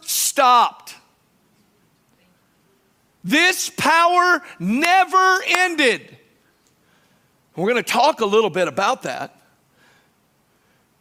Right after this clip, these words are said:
today, about why it didn't end. Now, we believe that each believer today can still be baptized in the Holy Spirit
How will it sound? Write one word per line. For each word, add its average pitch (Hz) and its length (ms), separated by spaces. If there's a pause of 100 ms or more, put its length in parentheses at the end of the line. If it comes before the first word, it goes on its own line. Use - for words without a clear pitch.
(180)
today, 196 640 (280)
about 214 220
why 269 220
it 208 200
didn't 131 320
end. 113 300 (1300)
Now, 143 120
we 277 300
believe 180 600
that 180 360
each 262 460
believer 214 420
today 175 460
can 160 200
still 214 300
be 202 140
baptized 170 800
in 170 80
the 160 100
Holy 175 240
Spirit 165 420